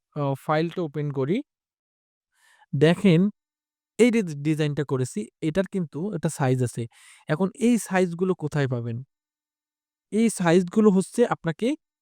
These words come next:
ক্লায়েন্ট দিয়ে দিবে। আপনি এক কথায় যার কাজ করবেন সে আপনাকে বলে দিবে যে কি, সে কি ধরনের, আহ, সাইজে এই প্যাকেটটা প্রিন্ট করবে, কি ধরনের সাইজ হবে, সে কিন্তু আপনাদেরকে বলে দিবে। তো এখানে দেখেন যে, উম,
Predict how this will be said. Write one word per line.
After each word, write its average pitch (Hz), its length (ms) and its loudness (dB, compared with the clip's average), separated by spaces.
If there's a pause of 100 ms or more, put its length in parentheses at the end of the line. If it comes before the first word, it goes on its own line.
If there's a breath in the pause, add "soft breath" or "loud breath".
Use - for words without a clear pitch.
(140)
ক্লায়েন্ট 180 520 0
দিয়ে 156 300 2
দিবে। 135 320 0 (160)
আপনি 175 520 -2
এক 143 180 -6
কথায় 190 240 0
যার 143 300 2
কাজ 151 300 0
করবেন 180 340 0
সে 214 220 4
আপনাকে 208 340 0
বলে 147 200 4
দিবে 160 220 0
যে 180 160 0
কি, 175 200 -10 (100)
সে - 220 -6 (200)
কি 196 200 0
ধরনের, 165 440 4 (440 loud breath)
আহ, 123 380 0
সাইজে 143 760 0 (100)
এই 135 360 -6 (360 loud breath)
প্যাকেটটা 135 400 -4
প্রিন্ট 147 320 0
করবে, 131 300 0
কি 143 140 -6
ধরনের 131 320 -2
সাইজ 135 320 0
হবে, 233 160 2
সে - 320 2
কিন্তু 220 260 -4
আপনাদেরকে 156 380 0
বলে 156 200 4
দিবে। 123 220 -4 (460 loud breath)
তো 196 100 2
এখানে 202 320 0
দেখেন 180 520 0
যে, 151 140 0 (180)
উম, 135 300 -2